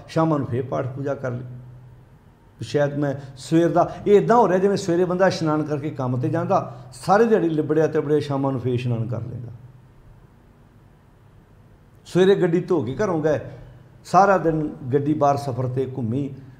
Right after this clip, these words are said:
ਬਾਰਿਸ਼ ਆਈ, ਮਿੱਟੀ ਘੱਟਾ ਪਿਆ, ਸ਼ਾਮ ਨੂੰ ਘਰ ਆ ਗਏ, ਫੇਰ ਸਾਫ਼ ਹੋਈ ਗੱਡੀ, ਫੇਰ ਲੈ ਗਏ। ਇਹ ਇੱਦਾਂ ਹੀ ਅਸੀਂ ਆਪਣੇ ਜੀਵਨ ਨਾਲ ਨਹੀਂ ਕਰ ਰਹੇ। ਚਾਹੀਦਾ ਤਾਂ ਇਹ ਸੀ ਕਿ ਅਸੀਂ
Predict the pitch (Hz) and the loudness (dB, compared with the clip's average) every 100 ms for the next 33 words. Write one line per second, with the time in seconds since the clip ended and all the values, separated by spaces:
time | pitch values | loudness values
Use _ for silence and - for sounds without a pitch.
0 | - 104 135 143 - 139 131 131 123 - | -14 0 0 2 0 0 0 -2 -8 -12
1 | - 131 147 - - 131 127 127 131 123 | -6 -4 -2 -4 -6 -4 -4 -2 -2 -2
2 | - - - - - - - - - - | -6 -16 -20 -20 -20 -20 -20 -20 -20 -20
3 | _ _ - 165 156 143 135 131 110 127 | _ _ -2 2 2 0 0 -2 0 0
4 | 139 127 - - - - - - - - | -2 -4 -8 -16 -20 -20 -20 -20 -20 -20
5 | - - 160 202 170 151 156 143 123 123 | -20 -2 2 4 4 2 2 -4 -2 -4
6 | 117 117 123 151 131 110 117 - - - | -4 -4 -2 -2 -2 -4 -6 -10 -16 -20
7 | - - - 170 190 220 - 185 180 180 | -16 -14 -4 -2 2 0 0 -4 -4 -6
8 | 127 139 175 185 190 226 202 156 151 - | -4 -2 -2 -2 -4 -6 -6 -8 -10 -16
9 | - - - _ - _ - _ _ _ | -20 -20 -20 _ -20 _ -20 _ _ _
10 | - - - 202 247 254 247 269 277 302 | -20 -14 4 4 8 6 6 0 2 2
11 | 302 269 | 2 -2